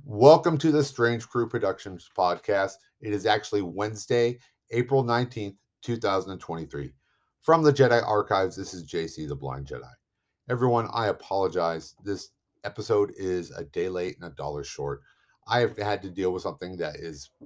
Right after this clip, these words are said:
I'm probably gonna go off on here in a few minutes just 'cause it's just focused on my mind. This is about the fourth or fifth time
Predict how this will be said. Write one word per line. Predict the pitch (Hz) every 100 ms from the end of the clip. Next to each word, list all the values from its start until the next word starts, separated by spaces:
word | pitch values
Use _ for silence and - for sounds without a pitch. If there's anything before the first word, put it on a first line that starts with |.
| -
I'm | 98 -
probably | - 101 104 101
gonna | 92 90
go | 87 78
off | 80 80
on | 80 82
here | 78 82
in | 76
a |
few | - 82
minutes | 78 78 78 - - _ _
just | 71 78 -
'cause | 80 73 -
it's | - - - -
just | - 87 - - -
focused | 87 85 -
on | 85
my | 76
mind. | 76 76 76 _ _ _
This | - 92
is |
about | 82 80
the |
fourth | - - 92 90 82
or | 71
fifth | 87 80
time | - 78 76 71